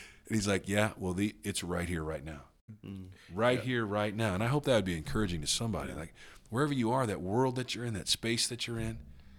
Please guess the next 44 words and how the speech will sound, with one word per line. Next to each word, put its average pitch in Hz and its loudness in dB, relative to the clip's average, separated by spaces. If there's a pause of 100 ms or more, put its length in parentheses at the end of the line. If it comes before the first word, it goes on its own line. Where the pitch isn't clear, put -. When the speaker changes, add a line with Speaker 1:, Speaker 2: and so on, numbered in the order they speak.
(160)
Speaker 1:
like, 101 -4
look 147 0
around. 127 4 (240)
Speaker 2:
They're, - -12 (160)
yeah, 95 -12
it's - -18
ripe. 92 -4
Speaker 1:
It's 135 4
right 131 8
Speaker 2:
They, 120 -2
Speaker 1:
here, 123 6
Speaker 2:
they 107 0
Speaker 1:
right 113 8
Speaker 2:
need 131 4
Speaker 1:
now. 131 4
Speaker 2:
something, 107 -4
right? 92 -6
They 104 -2
need 120 4
Speaker 1:
Right 143 2 (400)
Speaker 2:
hope. 226 4
<laughs> - -
Speaker 1:
here, 113 2 (600)
right 104 -2 (260)
Speaker 2:
Yeah. 90 -10 (580)
Speaker 1:
now. - 0 (420)
Speaker 2:
I-, - -4
in 110 -2
thirty-nine, 117 4
it 104 -2
continues, 110 -4
it 98 -6
says, 104 -4
"Many 113 2
of 113 4
the 110 -2
Samar-, 107 -2
Samaritans 110 -2
from 110 -2
that 110 2
town 104 -2
believed 110 -2
in 98 -2
him 90 -10